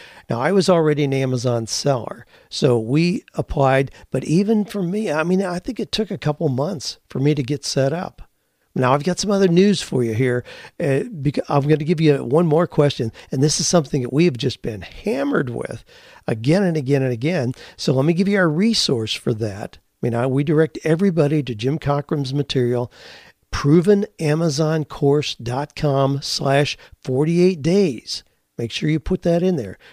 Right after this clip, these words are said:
proven amazon course dot com slash forty-eight days. Now, that's a really robust course that includes all the Amazon merch information. So if you're gonna get in the game,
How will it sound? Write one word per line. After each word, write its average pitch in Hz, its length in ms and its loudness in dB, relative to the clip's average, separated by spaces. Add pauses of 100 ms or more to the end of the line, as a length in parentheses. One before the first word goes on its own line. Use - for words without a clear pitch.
(120)
proven 160 380 2
amazon 151 480 0
course 139 260 -2
dot 135 240 -4
com 131 240 -2
slash 123 320 -4
forty-eight 123 380 -2
days. 123 320 -2 (320)
Now, 117 80 2
that's 175 200 2
a 160 60 4
really 180 300 4
robust 147 600 0
course 131 480 0
that 131 160 0
includes 170 760 2
all 202 440 2
the 127 460 0 (340)
Amazon 160 560 0
merch 151 560 2 (100)
information. 175 920 2 (640)
So 135 140 2
if 117 100 -4
you're 131 80 -4
gonna 151 260 2
get 151 180 2
in 170 120 2
the 165 80 0
game, 170 460 0